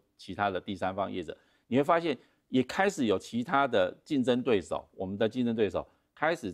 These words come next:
盖的站像我们的站了。其实这某个程度是我要的。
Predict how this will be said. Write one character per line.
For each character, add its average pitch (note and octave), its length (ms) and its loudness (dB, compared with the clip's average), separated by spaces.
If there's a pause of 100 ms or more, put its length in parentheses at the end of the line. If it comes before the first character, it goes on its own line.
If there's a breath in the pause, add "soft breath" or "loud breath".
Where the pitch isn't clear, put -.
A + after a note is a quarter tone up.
(160)
盖 C#3+ 200 4
的 G#2 100 2
站 A2+ 220 2
像 D#3+ 280 2
我 F#2+ 120 0
们 D#2 100 -12
的 E2 80 -4
站 F2 240 -2
了。 E2 140 -14
其 - 120 -2
实 G3+ 80 0
这 A#3 140 8
某 C3+ 140 2
个 G#2+ 80 4
程 B2 120 2
度 D3 80 4
是 D3 120 0
我 G2 160 4
要 G2+ 200 4
的。 - 160 -10